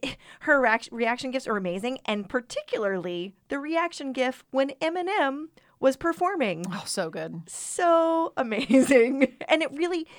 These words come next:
Speaker 1: it really, like, put an exclamation point on the end of the sentence of, "Why the fuck is Eminem here?"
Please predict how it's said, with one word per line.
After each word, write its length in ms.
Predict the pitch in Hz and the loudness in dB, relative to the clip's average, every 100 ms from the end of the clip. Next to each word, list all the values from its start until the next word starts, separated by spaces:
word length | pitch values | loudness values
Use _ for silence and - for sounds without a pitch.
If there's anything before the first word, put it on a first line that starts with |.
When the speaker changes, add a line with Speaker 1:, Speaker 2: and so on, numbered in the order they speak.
| 330 - | -16 -8
Speaker 1:
it 140 | 233 | -6
really, 460 | 247 311 320 302 302 | -4 -4 -2 -4 -4
like, 340 | 208 185 - _ _ _ _ | -4 -4 -6 _ _ _ _
put 140 | 294 | -8
an 120 | 220 - | -6 -4
exclamation 680 | - - - 269 240 240 233 | -4 -4 -10 -6 -6 -6 -10
point 280 | 233 220 - | -6 -6 -4
on 160 | 180 | -8
the 160 | 175 180 | -6 -6
end 160 | 220 226 | -6 -6
of 80 | |
the 80 | 226 | -8
sentence 340 | - 196 196 - | -8 -6 -6 -8
of, 140 | 156 | -12
"Why 360 | 165 160 165 196 | -12 -6 -4 -4
the 120 | 202 | -6
fuck 320 | 190 180 170 | -4 -6 -6
is 160 | 170 - | -12 -10
Eminem 400 | 175 175 175 175 | -8 -8 -8 -12
here?" 380 | 165 - 196 | -14 -14 -14